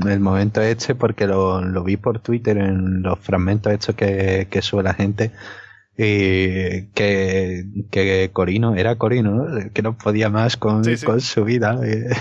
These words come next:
Speaker 1: <laughs> Maravilloso, es que fue, fue muy divertido. Creo que, eh, Tama Tonga y Tanga Loa han mejorado en los últimos meses, ya,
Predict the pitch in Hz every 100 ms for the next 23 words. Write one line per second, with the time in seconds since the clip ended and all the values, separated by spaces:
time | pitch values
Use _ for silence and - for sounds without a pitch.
0 | 131 113 - - _ _ - - - 127
1 | 131 120 113 104 101 104 117 - 98 98
2 | - 104 104 - 101 98 98 101 101 104
3 | 98 98 98 98 95 - 95 92 - -
4 | - - _ _ _ 104 107 123 135 120
5 | 113 98 - _ - - _ _ _ _
6 | _ _ _ _ - 107 101 101 104 107
7 | 110 120 113 110 107 107 98 104 104 104
8 | 104 104 104 101 104 98 104 98 98 92
9 | 95 120 123 127 95 95 95 92